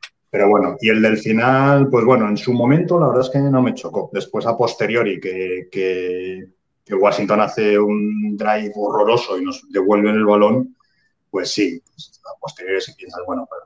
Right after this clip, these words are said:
pues viendo esto, si podíamos haber chocado y hemos tenido algún minutillo más. Pero en el momento en que lo hicieron, a mí no me,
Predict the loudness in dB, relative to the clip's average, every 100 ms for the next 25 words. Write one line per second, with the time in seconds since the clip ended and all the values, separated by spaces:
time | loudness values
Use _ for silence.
0 | _ -20 _ -6 -4 0 0 0 0 -2
1 | -2 -4 -2 -2 -2 -4 -8 -2 0 0
2 | -2 -4 -4 -4 -4 -6 -6 -8 -4 -4
3 | -4 -8 -4 -4 -2 -2 0 2 2 4
4 | 2 2 2 4 2 0 0 0 -2 -6
5 | -12